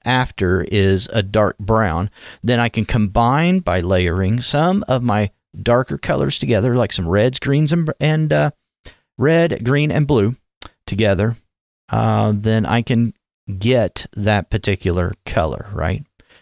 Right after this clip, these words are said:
Nothing wrong with me grabbing sepia or, um, sepia. I always, I always call that sepia. I don't know why. I grew up calling it that, I think, and, uh, I always, uh, uh, go back to that,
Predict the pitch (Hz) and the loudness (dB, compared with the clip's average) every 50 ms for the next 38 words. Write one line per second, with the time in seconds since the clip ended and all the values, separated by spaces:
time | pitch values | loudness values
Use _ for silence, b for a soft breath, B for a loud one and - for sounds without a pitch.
0 | b - - 151 147 202 196 180 160 151 156 160 160 156 143 127 123 135 120 113 | b -2 -2 0 2 2 2 4 4 4 4 4 2 2 0 0 0 0 0 2
1 | 120 110 110 117 120 117 117 - - - 104 104 - 113 101 98 101 92 98 98 | 2 2 2 2 0 0 0 0 0 0 0 0 0 2 2 2 2 2 2 2
2 | 98 95 - - 98 92 92 95 92 90 87 B B B B B B B - - | 2 0 0 0 0 0 2 2 2 2 0 B B B B B B B -4 -2
3 | 101 98 95 95 92 92 92 95 90 - - - - - - - 120 107 - - | 0 2 2 2 2 0 0 -2 -4 -6 -10 -16 -12 -8 -4 -2 -2 -2 0 0
4 | 90 90 - - 135 170 180 180 175 160 - - - 135 160 175 165 151 139 - | 0 0 0 0 0 2 2 2 2 0 -2 -2 -2 0 2 2 2 2 2 0
5 | - 123 110 104 101 87 - - - 95 82 - 78 71 - - 113 107 113 - | 0 0 2 2 0 0 -2 -2 -2 -2 -2 -2 -4 -6 -4 -2 0 0 0 0
6 | - 104 95 85 60 65 62 80 92 110 113 107 104 101 - - - 107 101 98 | 0 0 0 -2 -2 -4 -4 -2 0 2 2 4 4 2 0 -2 -4 -2 0 0
7 | 98 98 87 87 - - 87 87 87 87 90 - - 80 - - - - - 92 | 0 0 0 0 -2 -2 0 0 0 -2 -2 -4 -6 -6 -6 -8 -10 -10 -8 -6
8 | 85 82 85 82 85 - - - 90 92 82 76 78 80 - - 80 - - - | -6 -6 -6 -6 -6 -8 -8 -8 -8 -6 -6 -6 -6 -6 -6 -6 -8 -8 -10 -12
9 | - _ _ _ _ _ _ _ _ _ _ _ _ _ _ _ _ _ _ _ | -16 _ _ _ _ _ _ _ _ _ _ _ _ _ _ _ _ _ _ _
10 | _ - - 117 117 117 117 117 107 104 117 113 95 117 107 110 104 - - 107 | _ -2 0 2 2 4 2 2 2 0 0 0 2 2 0 0 -2 -4 -2 0
11 | 101 110 104 104 101 92 - | 2 2 2 2 2 0 -4